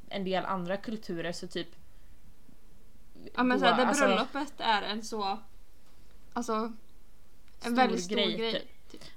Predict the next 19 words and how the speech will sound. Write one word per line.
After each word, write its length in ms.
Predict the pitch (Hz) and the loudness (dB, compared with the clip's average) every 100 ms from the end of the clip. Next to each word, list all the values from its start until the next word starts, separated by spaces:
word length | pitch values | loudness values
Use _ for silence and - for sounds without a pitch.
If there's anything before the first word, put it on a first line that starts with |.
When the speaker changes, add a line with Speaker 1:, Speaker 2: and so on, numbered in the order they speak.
| - | 4
Speaker 1:
Ja, 300 | 202 196 190 | 6 6 6
så, 200 | - 202 | 2 2
och 240 | - 214 | 2 0
bröllopspresenter 1080 | 196 185 196 165 - - - 180 170 - 220 | -2 0 0 0 -4 -8 -8 -6 -4 -2 2
därmed 420 | 180 139 147 101 | 2 2 -2 -4
då. 180 | - 190 - - | -2 -2 -2 -8
Speaker 2:
Mm. 200 | 233 214 - | -6 -6 -6
Speaker 1:
Så 160 | - | 0
är 120 | 196 175 | 2 4
det 80 | |
typ 180 | 170 170 | 0 -6
så 100 | - | -2
här, 120 | 170 170 | -2 -2
om 120 | 170 | -4
du 60 | |
inte 140 | 175 175 | -4 -6
kan 200 | 202 175 | -6 -4
ge 180 | 190 214 | 0 0
en, 460 | 202 - 190 175 | 0 -2 -4 -6